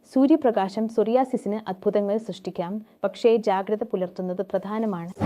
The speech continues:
വിറ്റാമിൻ ഡി അടങ്ങിയ അതിരാവിലെ സൂര്യപ്രകാശം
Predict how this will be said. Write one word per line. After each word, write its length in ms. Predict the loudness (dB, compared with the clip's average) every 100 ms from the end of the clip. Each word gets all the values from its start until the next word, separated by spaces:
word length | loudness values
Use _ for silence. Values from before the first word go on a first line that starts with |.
| 0 -2 -12 -4 2 4 4
വിറ്റാമിൻ 500 | 4 2 4 4 4
ഡി 100 | 2 -4 -4
അടങ്ങിയ 300 | -2 0 0 -2 -2
അതിരാവിലെ 480 | -2 -2 -2 -2 -2 -4 _ -2
സൂര്യപ്രകാശം 720 | 0 0 -2 -4 -6 -6